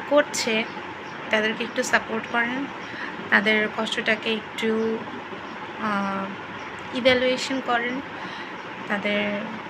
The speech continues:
একটু সাপোর্ট করেন, একটু এনকারেজ করেন, একটু এন-, আহ, ইন্সপায়ার করেন, এইটাই। এর বেশি আর তারা কিছু চায় না। আমি, আমার একজন খুব ফেভারিট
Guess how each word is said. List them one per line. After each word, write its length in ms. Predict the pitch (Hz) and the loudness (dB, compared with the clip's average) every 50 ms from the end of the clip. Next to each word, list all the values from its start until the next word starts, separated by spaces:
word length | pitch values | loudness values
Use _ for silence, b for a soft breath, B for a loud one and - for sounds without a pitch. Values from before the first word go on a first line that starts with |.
| - - - - - - - - - - - - - - | -10 -10 -10 -10 -10 -10 -10 -10 -10 -10 -10 -10 -8 -8
একটু 180 | - - - - | -8 -8 -8 -6
সাপোর্ট 460 | - - 214 - - 208 185 - - | -6 -6 -4 -4 -6 -6 -4 0 2
করেন, 200 | 214 208 208 208 | 4 4 4 4
একটু 240 | 220 214 - - 240 | 0 -2 0 0 0
এনকারেজ 540 | 233 214 220 220 - 220 214 226 220 - | 2 2 4 6 8 8 8 8 4 -2
করেন, 220 | - - 220 208 208 | -2 0 0 0 0
একটু 260 | 202 202 - - 226 | 0 -4 -4 0 0
এন-, 440 | 208 196 196 202 196 - - - 208 | 0 0 0 -4 -6 -6 -6 -4 -2
আহ, 260 | 185 180 175 - 208 | -2 -2 -2 -2 -4
ইন্সপায়ার 520 | 202 202 208 - - - 208 202 202 202 196 - | -4 -2 -4 -4 -4 -4 -2 -2 -2 -2 -2 -4
করেন, 260 | 214 214 208 196 196 196 208 220 - - B B B B B B B B B - - - | -4 -4 -2 -2 -2 -4 -4 -6 -8 -10 B B B B B B B B B -10 -4 -2
এইটাই। 360 | 208 214 208 - 233 214 185 - - - - - - - - - - - - - - - - - - - - - | 0 0 2 4 4 4 4 2 -2 -8 -10 -10 -8 -8 -8 -8 -8 -8 -8 -8 -8 -8 -8 -8 -8 -8 -2 2
এর 120 | 208 220 208 196 | 2 2 4 2
বেশি 260 | 233 226 - 233 220 | 0 0 2 4 4
আর 80 | 208 202 - | 4 4 4
তারা 200 | 208 190 185 196 | 4 4 4 2
কিছু 260 | 196 196 196 - 202 - | -2 -4 -6 -8 -6 -2
চায় 220 | - 185 180 185 | 0 0 0 -2
না। 120 | 180 185 190 - - - - - - - - - - - - - - - - - - - - - - - - - - - - - - - B B B B B B B B B B B - - - - - - - - - - - - - 220 | -4 -6 -8 -8 -10 -10 -10 -10 -10 -8 -8 -8 -8 -8 -8 -8 -8 -10 -10 -10 -10 -8 -8 -8 -8 -8 -8 -8 -8 -8 -8 -10 -10 -10 B B B B B B B B B B B -8 -8 -8 -8 -8 -8 -8 -6 -6 -6 -4 0 4 6
আমি, 400 | 233 240 269 311 294 247 247 294 - - - - - - - - - - - - - - - - - - - - - - - - - - - - - - - | 6 8 8 6 6 6 4 2 0 -4 -8 -10 -10 -10 -10 -10 -10 -10 -10 -10 -10 -10 -10 -10 -10 -8 -8 -8 -8 -8 -8 -8 -10 -10 -10 -10 -10 -6 -4
আমার 220 | 226 220 220 220 | 0 2 4 4
একজন 380 | 226 220 214 - - 233 240 233 - - | 4 2 0 -2 -2 -2 -2 0 0 2
খুব 100 | 254 247 - - B B B B B B B B - - | 2 2 0 -4 B B B B B B B B -2 4
ফেভারিট 420 | - 254 240 233 226 254 247 214 | 8 8 8 10 8 6 6 4